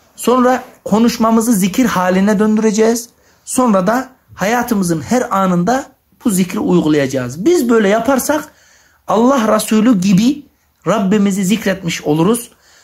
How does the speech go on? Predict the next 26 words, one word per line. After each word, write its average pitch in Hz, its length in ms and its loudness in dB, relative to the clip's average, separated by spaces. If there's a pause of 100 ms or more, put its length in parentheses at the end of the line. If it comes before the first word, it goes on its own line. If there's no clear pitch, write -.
(160)
Hayatımızda 214 760 -2
onu 208 260 0
örnek 190 360 0
almış 220 360 -2
oluruz. 226 380 -4 (300)
Ve 170 60 0
Allah'ı 202 580 0
çok 262 380 -2
çok 180 180 0
zikreden 180 600 -4
erkek 208 480 -2 (220)
ve 220 80 0
kadınlardan 180 760 0 (180)
olmuş 190 360 0
oluruz 175 340 -2
ki 247 300 -2 (520)
böyle 208 260 2
olanlara 185 840 0 (260)
Allah 185 460 -2
büyük 202 300 0
bir 165 100 -2
mükafat 175 680 -4 (280)
ve 156 140 -4
büyük 185 320 2
bir 156 60 0
mağfiret 185 720 -2